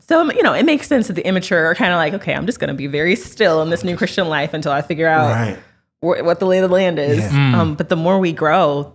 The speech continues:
Speaker 1: the
Speaker 2: Right.
Speaker 1: more we're able to do the opposite of what we used to do.
Speaker 2: Ah,
Speaker 3: Mm.
Speaker 2: that's good.
Speaker 3: Yeah,
Speaker 2: That's
Speaker 3: that's excellent.
Speaker 2: amazing.
Speaker 3: That's so
Speaker 2: Yeah.
Speaker 3: excellent. Yeah. And then Paul, like, slides to light and darkness, all this stuff, but he talks about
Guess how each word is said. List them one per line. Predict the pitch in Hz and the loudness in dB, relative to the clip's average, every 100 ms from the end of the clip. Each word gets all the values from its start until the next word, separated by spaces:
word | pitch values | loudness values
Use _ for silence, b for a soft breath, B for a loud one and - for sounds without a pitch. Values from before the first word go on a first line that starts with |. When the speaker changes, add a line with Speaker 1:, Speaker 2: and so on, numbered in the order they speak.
| - | -2
Speaker 1:
the | 170 | 0
Speaker 2:
Right. | 165 | 0
Speaker 1:
more | 160 165 | 0 2
we're | 156 - | 0 0
able | 156 151 151 | -2 0 -2
to | - 156 151 147 143 147 - _ _ _ - | -4 -4 -2 -2 -4 -8 -10 _ _ _ -10
do | 180 | -6
the | 180 135 | -4 -4
opposite | 139 196 190 | -4 -8 -6
of | 170 | -4
what | 151 | -4
we | |
used | 156 233 - | -4 -6 -10
to | - | -10
do. | - | -4
Speaker 2:
Ah, | 113 87 113 | -4 -4 -2
Speaker 3:
Mm. | 110 98 - | -2 -2 -4
Speaker 2:
that's | 87 - | -8 -8
good. | 90 78 73 | -8 -8 -8
Speaker 3:
Yeah, | 95 95 92 90 | -6 -4 -6 -6
Speaker 2:
That's | 107 107 | -6 -6
Speaker 3:
that's | |
excellent. | 107 85 80 | -6 -6 -6
Speaker 2:
amazing. | 95 - - | -10 -12 -12
Speaker 3:
That's | 104 | -10
so | - 98 | -8 -6
Speaker 2:
Yeah. | |
Speaker 3:
excellent. | 95 - 98 107 _ _ _ _ - | -6 -8 -10 -12 _ _ _ _ -4
Yeah. | 98 92 90 _ _ _ _ | -2 -2 -6 _ _ _ _
And | 113 | -2
then | 107 | 0
Paul, | 120 127 | 2 4
like, | 113 98 - _ _ _ - | 2 0 -6 _ _ _ -4
slides | 113 107 107 107 113 - - - - | 2 4 4 2 -2 -6 -14 -16 -20
to | - 107 101 98 98 | -6 -2 0 -2 -4
light | 95 107 110 117 104 | -2 2 2 0 -4
and | 95 | -2
darkness, | 117 131 127 127 123 | 0 2 0 -2 0
all | 113 | -2
this | 107 | -2
stuff, | 123 104 | -2 0
but | 113 | 2
he | 117 | 2
talks | - 117 - | 0 -2 0
about | 107 104 101 - | 0 2 0 -4